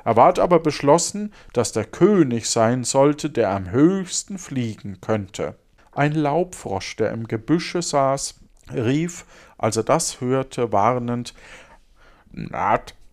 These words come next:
nat, nat, nat, nat, nat", weil er meinte, es würden deshalb viele Tränen vergossen werden.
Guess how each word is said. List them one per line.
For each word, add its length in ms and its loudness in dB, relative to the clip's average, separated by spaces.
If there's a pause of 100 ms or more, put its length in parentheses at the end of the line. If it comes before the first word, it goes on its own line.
(160)
nat, 540 -2 (300)
nat, 500 -2 (320)
nat, 560 -2 (300)
nat, 400 -2 (260)
nat", 480 -2 (340)
weil 160 2
er 100 0
meinte, 680 0 (340)
es 360 -4
würden 440 -2
deshalb 480 -4
viele 500 -6
Tränen 440 -4
vergossen 600 -6
werden. 480 -2